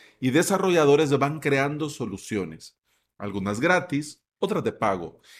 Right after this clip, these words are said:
Y esto está muy bien porque hace que el ecosistema sea sostenible. Los plugins gratuitos con estas funciones particulares para el que le venga bien y estos plugins premium con estas funciones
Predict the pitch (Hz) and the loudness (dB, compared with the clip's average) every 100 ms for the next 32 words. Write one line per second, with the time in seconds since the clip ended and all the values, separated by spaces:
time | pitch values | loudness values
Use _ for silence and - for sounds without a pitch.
0 | _ - 202 240 240 185 - 160 131 98 | _ 0 6 6 6 -2 -2 -2 -2 -2
1 | 107 95 - 143 139 143 143 165 156 139 | -4 -4 0 -2 2 0 0 -4 -2 -4
2 | 123 117 113 - 135 143 165 - _ _ | -4 -8 -12 0 0 2 -2 -10 _ _
3 | - 160 143 139 135 123 - 107 110 107 | -2 4 6 6 2 -6 -8 -6 -2 -2
4 | 90 90 85 - - 143 139 117 101 - | -2 -4 -4 -8 -2 2 4 2 -4 -8
5 | _ - _ - 117 120 143 170 147 110 | _ -20 _ -2 2 2 4 2 2 -2
6 | - 98 113 120 139 139 127 139 127 120 | -2 -6 -6 -2 -2 -2 -2 -2 -2 -2
7 | 113 110 113 120 127 127 110 - - _ | -4 -4 -4 0 4 4 2 -2 -20 _
8 | - 117 107 107 95 107 123 151 165 156 | 0 2 2 -2 2 2 4 6 6 6
9 | 175 - - _ _ 139 156 175 - 127 | -2 -14 -20 _ _ 4 6 6 0 -4
10 | 110 - - 147 143 117 98 - - _ | -6 -6 4 4 4 0 -6 -10 -18 _
11 | 180 202 160 143 139 - 104 120 120 131 | 2 4 0 -4 -6 -8 -6 -6 -6 -6
12 | 135 123 - 139 131 127 | -6 -6 0 2 2 -4